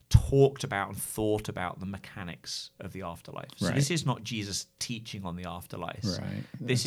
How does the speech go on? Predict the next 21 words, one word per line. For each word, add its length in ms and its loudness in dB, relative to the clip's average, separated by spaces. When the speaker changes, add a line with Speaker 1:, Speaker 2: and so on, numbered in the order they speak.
Speaker 1:
is 20 -6
Speaker 2:
good. 120 4
Speaker 1:
Jesus 420 -2
leveraging 1160 -2
common 400 0
ideas 500 0
in 120 -6
Jewish 440 -4
thought, 320 -4
and 220 0
actually 460 -6
there's 140 -6
some 140 -6
hints 420 -6
of 120 -10
him, 340 -10
um, 460 -2
showing 440 -4
an 80 -6
understanding 640 -8
of 160 -12